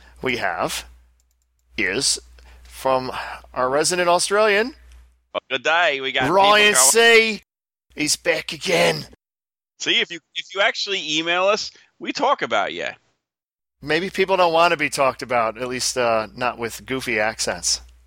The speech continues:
Speaker 2: Well, maybe he likes it 'cause he keeps on talking
Speaker 1: That's
Speaker 2: about it.
Speaker 1: right.
Speaker 2: And
Speaker 1: He never played a twenty-four.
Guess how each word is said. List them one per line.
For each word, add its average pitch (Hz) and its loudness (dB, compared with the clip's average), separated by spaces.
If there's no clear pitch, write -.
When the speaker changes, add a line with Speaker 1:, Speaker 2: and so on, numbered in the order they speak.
Speaker 2:
Well, 104 -2
maybe 110 -4
he 165 0
likes 214 0
it 160 -2
'cause 131 -8
he 127 -12
keeps 156 -8
on 165 -2
talking 175 0
Speaker 1:
That's - 4
Speaker 2:
about 233 2
it. 247 4
Speaker 1:
right. 196 6
Speaker 2:
And - -20
Speaker 1:
He 175 -4
never 165 0
played 160 0
a 143 -6
twenty-four. 135 -2